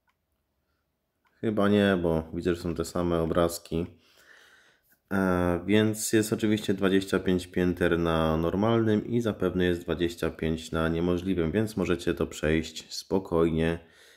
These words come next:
bez używania żadnych flaszek. Jeśli chodzi o granie, e, z, wieży ninja, no to jest ona taka sama jak zawsze, czyli zwykli bohaterowie mogą być przeklęci dwa razy, a bohaterowie z rodziny ninja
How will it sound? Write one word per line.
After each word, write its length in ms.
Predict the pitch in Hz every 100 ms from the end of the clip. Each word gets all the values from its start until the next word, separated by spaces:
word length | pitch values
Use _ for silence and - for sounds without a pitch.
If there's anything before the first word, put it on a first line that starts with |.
| _ -
bez 320 | 92 98 -
używania 540 | 87 82 82 80 80
żadnych 520 | 78 76 76 78 - - _ _ _ - 80
flaszek. 800 | - 90 82 80 - - - _ _ _ _ _ _ _ _ _ _ _ _ -
Jeśli 220 | 107 104
chodzi 420 | - 107 98 101
o 120 | 90
granie, 520 | 90 92 90 87 87 85 - _ - - - _ -
e, 440 | 87 82 80 80
z, 400 | 80 87 80 78
wieży 320 | 85 87 87
ninja, 340 | 87 120 123 110
no 100 | 85
to 180 | - 80
jest 400 | 78 80 78 82
ona 160 | 82
taka 240 | 80 80 85
sama 340 | - 80 82
jak 320 | 82 - - - -
zawsze, 480 | 87 104 113 - 104
czyli 340 | - 87 90
zwykli 320 | - 104 -
bohaterowie 420 | 87 87 85 87
mogą 320 | 87 85 80 82
być 140 | 78
przeklęci 460 | - - 85 - 80
dwa 200 | 82 82
razy, 440 | 104 107 101 98
a 180 | 95 107
bohaterowie 760 | 98 90 92 - 85 85 85 80
z 60 |
rodziny 320 | 82 80 85 80
ninja 440 | 87 82 80 80